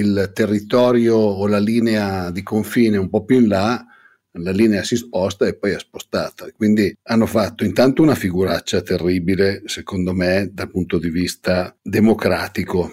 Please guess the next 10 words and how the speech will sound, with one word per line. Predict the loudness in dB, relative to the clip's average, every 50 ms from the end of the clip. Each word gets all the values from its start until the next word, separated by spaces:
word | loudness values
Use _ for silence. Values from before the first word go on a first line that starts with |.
| -14 -8 -6
perché | -6 -4 0 2 2 2 2 0 -4 -10 -6
tutti | -2 -2 -2 2 2 2
hanno | 2 2 2
sempre | 0 0 -2 0 -2 -4
considerato, | -4 -4 -4 -4 -2 -2 0 0 0 0 -2 -2 -2 -2 0 0 0 -2 -4 -6 -16 -20 _
con | -2 0 2 2 2 2 0
tutti | -2 -2 -2 -2 -2 -4
i | -2
suoi | 0 0 0
difetti, | 0 -2 -6 -4 -4 -4 -2 -2 -4 -8 _ -8 -6 -6 -6 -6 -8 -8 -8 -10 -10 -12 -12